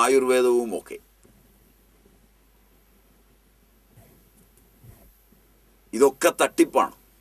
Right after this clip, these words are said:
അതുകൊണ്ട് ഒറ്റമൂലികളെയും ചെടികളെയും പച്ചിലകളെയും വിശ്വസിക്കരുത്.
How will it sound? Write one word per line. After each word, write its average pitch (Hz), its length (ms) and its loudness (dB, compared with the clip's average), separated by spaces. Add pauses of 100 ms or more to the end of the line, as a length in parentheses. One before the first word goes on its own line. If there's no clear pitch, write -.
(1040)
അതുകൊണ്ട് 139 420 2 (2250)
ഒറ്റമൂലികളെയും 139 960 0 (680)
ചെടികളെയും 139 680 2 (140)
പച്ചിലകളെയും 131 840 0 (580)
വിശ്വസിക്കരുത്. 110 680 -6